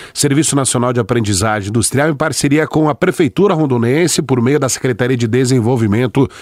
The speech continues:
Econômico. O curso oferta quatorze vagas e o teste seletivo será realizado hoje, sete da noite, no senai. A capacitação será sempre de segunda a sexta,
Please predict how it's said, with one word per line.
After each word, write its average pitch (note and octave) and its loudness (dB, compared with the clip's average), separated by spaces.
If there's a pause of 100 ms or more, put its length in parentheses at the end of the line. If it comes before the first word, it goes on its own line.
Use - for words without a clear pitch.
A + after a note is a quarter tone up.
(220)
Econômico. A#2+ 0 (360)
O D#3 2
curso E3+ 0
oferta D3+ 0
quatorze D3 0
vagas C#3 0 (260)
e D#3 4
o D3+ 0
teste D3+ 0
seletivo C#3+ 0
será C#3 0
realizado C3 0
hoje, C3 2
sete - 0
da D#3 0
noite, B2 0
no C3+ 2
senai. D#2+ -2 (360)
A C3+ 0
capacitação D3 0
será B2 0
sempre D3 -2
de B2+ 0
segunda C#3 0
a D3+ 0
sexta, C3+ 0